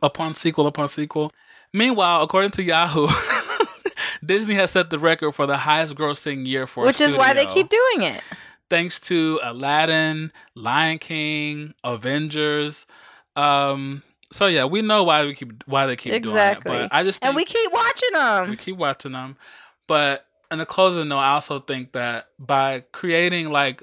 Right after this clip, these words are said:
Speaker 1: new properties, you also, like, allow for more of the inclusion that people are, like, clamoring for. You know,
Speaker 2: Yeah.
Speaker 1: like, maybe if you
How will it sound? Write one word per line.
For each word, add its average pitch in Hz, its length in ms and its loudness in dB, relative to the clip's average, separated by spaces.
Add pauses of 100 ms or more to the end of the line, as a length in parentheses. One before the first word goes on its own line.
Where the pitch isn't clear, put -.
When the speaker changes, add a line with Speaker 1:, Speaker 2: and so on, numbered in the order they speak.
(120)
Speaker 1:
new 139 640 -4
properties, 127 880 -4 (480)
you 143 100 -2
also, 147 340 2
like, 131 280 0
allow 123 360 -2
for 120 280 -8
more 120 240 -4
of 113 60 -8
the 117 120 -8
inclusion 117 580 -8
that 107 160 -8
people 104 380 -12
are, 98 440 -8
like, 104 160 -8
clamoring 98 420 -12
for. - 420 -20
You 117 140 0
know, 95 120 4
Speaker 2:
Yeah. 92 140 0
Speaker 1:
like, 113 300 -2
maybe 147 380 0
if 139 120 -6
you 135 300 -2